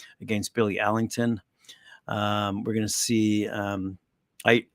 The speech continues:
Irish, uh, lightweight hope Gary Cully, fifteen and oh, by the way, nine knockouts, uh, who also recently extended his promotional deal with Matchroom Boxing.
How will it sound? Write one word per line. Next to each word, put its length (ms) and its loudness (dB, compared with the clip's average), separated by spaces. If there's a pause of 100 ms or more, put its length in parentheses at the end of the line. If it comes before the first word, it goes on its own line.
(120)
Irish, 440 6
uh, 140 4
lightweight 440 0
hope 180 4 (140)
Gary 220 0
Cully, 340 2
fifteen 380 -2
and 80 0
oh, 60 0
by 160 2
the 60 2
way, 120 2
nine 220 0
knockouts, 600 0 (580)
uh, 320 -4
who 140 -2
also 260 0
recently 420 -2
extended 380 -4
his 140 -4
promotional 480 -2
deal 160 -4
with 80 -4
Matchroom 420 -4
Boxing. 500 2